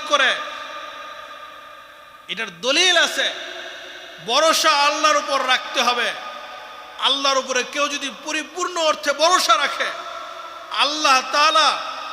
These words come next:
তার সকল সমস্যা সমাধান করে দিবেন,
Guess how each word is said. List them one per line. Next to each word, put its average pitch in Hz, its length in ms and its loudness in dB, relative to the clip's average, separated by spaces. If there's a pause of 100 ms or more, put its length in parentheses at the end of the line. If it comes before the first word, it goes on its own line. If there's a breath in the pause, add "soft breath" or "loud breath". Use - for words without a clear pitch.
(300)
তার 277 180 2
সকল 330 500 0
সমস্যা 302 540 2
সমাধান 285 560 0
করে 269 160 -2
দিবেন, 247 260 -2